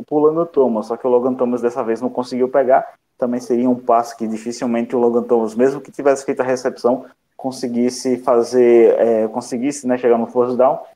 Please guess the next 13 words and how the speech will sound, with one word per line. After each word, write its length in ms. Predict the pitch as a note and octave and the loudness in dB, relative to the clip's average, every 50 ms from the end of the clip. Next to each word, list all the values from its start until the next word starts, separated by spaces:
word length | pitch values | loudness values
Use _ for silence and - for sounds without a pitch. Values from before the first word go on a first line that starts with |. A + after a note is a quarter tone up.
| _ _ _ - | _ _ _ -10
Ainda 120 | B2+ B2+ | -10 -8
faltava, 520 | B2 B2+ A#2 A2+ - A2+ A#2 A#2 G#2+ A#2 A2+ | -4 -4 -4 -2 0 0 2 2 2 0 -2
acho 180 | A2 - - | -4 -4 -10
que 80 | - A#2 | -10 -8
umas 320 | A2+ A#2 A#2 A2+ A2 A2 | -6 -4 -4 -4 -6 -8
duas, 440 | G#2+ G2 A2+ C3 D3 D3 B2 A#2 - | -6 -4 -2 0 2 2 2 0 -2
três 240 | - A2+ A2 A2 G2 | -2 -2 -2 -2 0
jardas, 360 | G#2+ G#2 G2+ A2 G#2+ G#2 - - - G#2+ C#2 | 0 0 0 0 -4 -6 -8 -8 -6 -4 -2
é, 400 | D#2 G#2+ G#2 G#2 G#2+ G2+ F2 E2 - - _ _ _ _ _ | -2 0 2 2 2 2 0 -2 -6 -14 _ _ _ _ _
a-, 300 | - - D#2+ G2 G2+ F#2+ | -4 -4 -2 -2 -2 -6
pra 140 | - - G#2 | -8 -8 -8
ele 120 | G#2 G#2 | -8 -8
conseguir, 640 | G2 - A2+ A2 - - A#2 G2+ A2 A#2+ A#2+ - | -8 -10 -12 -12 -10 -10 -8 -6 -6 -6 -6 -8